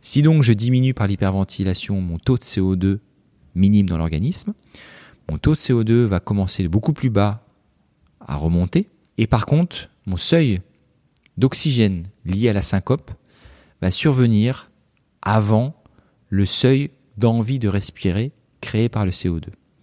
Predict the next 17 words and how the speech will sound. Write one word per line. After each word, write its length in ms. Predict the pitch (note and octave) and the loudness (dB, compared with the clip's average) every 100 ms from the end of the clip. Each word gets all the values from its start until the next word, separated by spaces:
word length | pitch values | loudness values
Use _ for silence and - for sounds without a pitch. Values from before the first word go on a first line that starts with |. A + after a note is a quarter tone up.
| _ - - _ - | _ -20 -20 _ 0
Donc 120 | G#2 | 2
du 120 | A2 | 2
coup, 140 | - | 2
si 140 | F3 D#3 | 0 2
j'hyperventile, 720 | C3 C3+ A#2+ A2 - B2+ D3+ - _ _ - _ - | 2 2 2 2 0 0 -2 -6 _ _ -20 _ -6
il 20 | |
y 20 | |
a 20 | |
de 100 | F2+ | -4
fortes 300 | - C#3 - | -2 -2 -2
chances 460 | A2 - B2+ - - _ | -2 -2 -4 -6 -12 _
que 80 | - | -6
je 80 | F#2 | -6
puisse 300 | - A#2+ - | -6 -10 -4
tomber 240 | A2 G#2 | -2 0
en 80 | F#2+ | -2
syncope 420 | - F2 G#2+ - | -4 -2 -4 -4